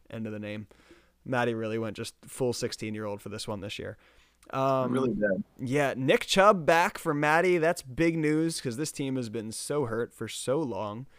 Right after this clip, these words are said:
Speaker 2: Yeah, that's
Speaker 1: Uh,
Speaker 2: right.
Speaker 1: how do you feel about Maddie and Steve? We, looks like we finally have two teams that are getting to be full strength here.
Speaker 2: This is a,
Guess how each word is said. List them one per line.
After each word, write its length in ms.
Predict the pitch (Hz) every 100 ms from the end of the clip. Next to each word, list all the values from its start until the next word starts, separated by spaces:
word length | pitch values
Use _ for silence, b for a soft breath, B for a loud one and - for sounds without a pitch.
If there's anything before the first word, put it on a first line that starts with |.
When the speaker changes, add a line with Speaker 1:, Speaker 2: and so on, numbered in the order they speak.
| b b b -
Speaker 2:
Yeah, 120 | 120
that's 160 | 120 120
Speaker 1:
Uh, 40 |
Speaker 2:
right. 300 | 110 110 -
Speaker 1:
how 180 | - 143
do 60 | 175
you 80 | 175
feel 240 | 170 170
about 260 | 160 151 - 131
Maddie 380 | 131 131 156
and 120 | 143 127
Steve? 420 | - 139 123 98
We, 140 | 107 -
looks 180 | 123 -
like 100 | 123
we 60 |
finally 400 | 120 117 123 127
have 120 | 120 113
two 160 | 131
teams 260 | 113 120 123
that 60 | 113
are 40 |
getting 140 | 113
to 60 | 101
be 80 | 110
full 200 | - 117
strength 300 | - 113 -
here. 200 | 87 - - - _ _ _ _ -
Speaker 2:
This 240 | - 160 -
is 140 | 185
a, 180 | 110